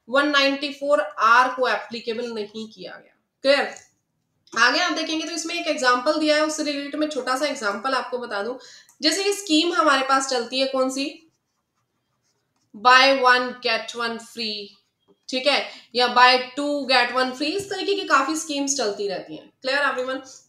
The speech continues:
तो इस तरीके की जो हमारे पास schemes चलती हैं, क्या वहां पे वन नाइंटी फ़ोर R applicable होगा? ठीक है,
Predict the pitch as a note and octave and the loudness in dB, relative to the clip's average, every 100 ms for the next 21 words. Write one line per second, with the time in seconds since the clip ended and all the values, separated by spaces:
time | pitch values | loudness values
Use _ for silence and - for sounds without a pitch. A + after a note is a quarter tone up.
0 | - G4 F#4+ F#4 F#4 G4 G4 G4+ C#4 E4 | -6 -4 -4 -4 -4 -4 -2 -2 0 0
1 | F#4 D#4 D#4 D#4 F4 F4 - E4 E4+ D#4+ | 2 4 4 4 2 0 -4 -6 -4 -4
2 | E4 D4+ C#4 D4+ D4+ D#4 A3+ - - _ | 0 0 0 0 0 0 0 -4 -14 _
3 | E4 D#4+ - - - C#4+ - F#4 F4+ F4+ | 2 4 4 2 6 6 4 0 -2 2
4 | F4+ F4+ F4+ D#4+ F4 F4+ E4 E4+ F4 F4 | 2 2 -4 -8 -4 2 6 6 4 0
5 | F4 F4 F4 F4+ F4 E4 D4+ - - _ | -6 -6 -2 -2 -2 0 0 0 -6 _
6 | _ _ _ _ _ _ _ - C#4 C#4+ | _ _ _ _ _ _ _ -12 -4 -4